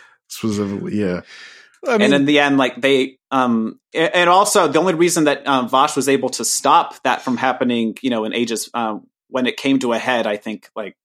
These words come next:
Speaker 3: at some point, like, twenty, thirty years prior to the events that we see in the, the series, is when he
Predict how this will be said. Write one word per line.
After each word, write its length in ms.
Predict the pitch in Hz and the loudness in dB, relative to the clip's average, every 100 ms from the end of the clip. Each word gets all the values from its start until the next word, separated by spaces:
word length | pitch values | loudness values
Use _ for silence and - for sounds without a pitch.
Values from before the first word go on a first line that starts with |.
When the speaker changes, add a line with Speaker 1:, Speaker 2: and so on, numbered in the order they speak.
| _ _ _ | _ _ _
Speaker 3:
at 160 | 120 117 | -8 -6
some 240 | - 127 | -2 -2
point, 280 | 139 160 156 | 0 0 0
like, 220 | 117 120 | -2 -6
twenty, 320 | - 131 123 120 | -6 -4 -2 -2
thirty 300 | 127 123 120 | -2 0 0
years 320 | 113 117 113 | 0 0 -2
prior 360 | - 110 113 113 | -4 -2 -2 -2
to 120 | 113 | -6
the 140 | 110 | -6
events 300 | 101 104 107 | -6 -8 -8
that 100 | 104 | -8
we 100 | 95 | -8
see 260 | 98 110 110 | -8 -6 -6
in 100 | 107 | -6
the, 200 | 98 95 _ _ _ _ _ - | -8 -12 _ _ _ _ _ -10
the 40 | |
series, 400 | 110 147 143 123 | -4 0 2 2
is 180 | 110 98 | 0 -6
when 160 | 113 110 | -6 -6
he 500 | - 110 104 95 | -6 -6 -8 -10